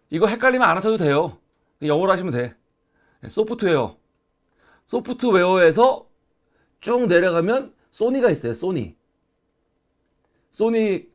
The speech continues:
크리에이티브 소프트웨어라고 있습니다. 여기 클릭한 다음에, 그런 다음에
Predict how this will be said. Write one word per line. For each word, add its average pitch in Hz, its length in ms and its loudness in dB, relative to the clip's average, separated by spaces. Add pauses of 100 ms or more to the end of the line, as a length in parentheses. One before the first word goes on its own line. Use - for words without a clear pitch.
(340)
크리에이티브 214 720 0
소프트웨어라고 165 720 2
있습니다. 110 400 -8 (1300)
여기 147 160 -2
클릭한 170 360 -6
다음에, 147 440 -6 (1800)
그런 180 200 -4
다음에 165 500 -2